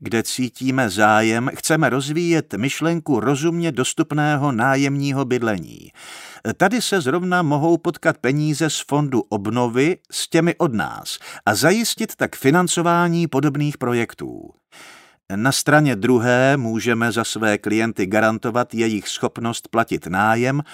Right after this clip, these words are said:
a přispět tak ke snadnějšímu uzavírání nájemních vztahů. Můžeme být i těmi, kdo se pokouší sladit zájmy obcí,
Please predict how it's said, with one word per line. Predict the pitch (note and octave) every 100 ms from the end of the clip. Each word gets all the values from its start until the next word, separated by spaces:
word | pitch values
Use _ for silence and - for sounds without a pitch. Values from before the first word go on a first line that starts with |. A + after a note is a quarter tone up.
| - - -
a | G3+
přispět | - A#3+ - - F#3 -
tak | - D#3+ -
ke | - E3
snadnějšímu | - E3+ D#3+ D#3+ D#3 - D#3 D3 A#2
uzavírání | C3+ A2 C#3+ C#3+ D3 D3 C#3+ C#3+ C#3+ C#3
nájemních | A#2 B2 C3 C3 C3 B2+ C3
vztahů. | - - A2+ F#2+ D#2+ A#1+ - - _ _ _ - - -
Můžeme | G3 C4 G#3 D#3+
být | B2 D#3 D3
i | C3 A2+
těmi, | C3+ B2 C3+
kdo | A2+ A2
se | -
pokouší | G2+ A2 B2 A#2+ - A#2 G#2+
sladit | - G2+ A2+ A#2+ -
zájmy | F#2+ G2+ A#2+ B2 G#2
obcí, | G2+ - - A#2 A2+ A#2+ C3